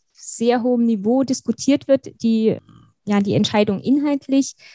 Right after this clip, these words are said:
aber auch sehr kontrovers, weil natürlich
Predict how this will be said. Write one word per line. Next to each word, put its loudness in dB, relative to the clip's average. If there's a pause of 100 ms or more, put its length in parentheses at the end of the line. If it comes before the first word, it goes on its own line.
(320)
aber 0
auch 0
sehr 0
kontrovers, -2
weil 2
natürlich -2